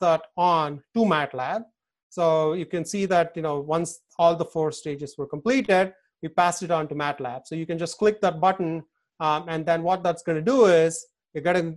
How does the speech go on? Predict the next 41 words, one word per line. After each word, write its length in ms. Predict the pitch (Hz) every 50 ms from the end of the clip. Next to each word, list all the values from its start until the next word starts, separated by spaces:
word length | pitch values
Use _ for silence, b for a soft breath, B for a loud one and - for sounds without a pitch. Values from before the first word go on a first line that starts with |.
| -
get 140 | - 175 165
into 180 | 165 156 156 147
matlab. 460 | 143 147 143 139 - - 123 117 -
So 160 | - - 190 180
for 160 | - 202 196
the 80 | 190
matlab 440 | 190 214 240 294 294 311 285 247 220
developer, 680 | 180 190 185 180 180 160 151 - - 156 151 147 147 143 143
they 100 | 156 165
need 200 | 175 190 214 214
not 260 | 214 208 185 185 - 185
know, 140 | 190 190
like, 240 | 185 175 165 151 -
you 40 | 151
know, 280 | 147 143 143 139 143 147
what 220 | 143 147 160 156 - -
has 160 | - 165 147 -
happened 460 | - 165 170 170 - 180 156 143 131
before, 600 | 143 139 - - 170 156 139 127 120 123 143 147 _ _ _ _ _ _ _ _ _
because 320 | - 160 - 170 160 165 -
what 160 | 185 185 185
we 60 | 196
have 140 | 190 185 160
done 200 | 190 202 214 214
is 220 | 196 180 175 165
we 80 | 156 165
have 140 | 160 151 147
basically 840 | 170 170 160 - 185 185 - 165 156 156 147 147 147 147 147 - _ _ _ _ _ -
connected 480 | - 180 185 190 190 - 190 170 151 147
that 260 | 165 160 160 156 -
on, 240 | 160 151 147 147 147 _
you 100 | - 147
know, 200 | 139 143 139 139 147 160
everything's 360 | 151 156 160 165 165 156 143
running 220 | 143 147 143 139 139
on 100 | 139 151
Amazon. 680 | 185 214 214 196 175 175 170 160 160 156 156 156 156 - _ _ _ _ _
So 180 | - - 165
it 180 | 160 156 151 143
gets 260 | 180 185 185 185 -
staged 880 | - - - - 202 202 202 190 180 165 156 151 151 143 - - -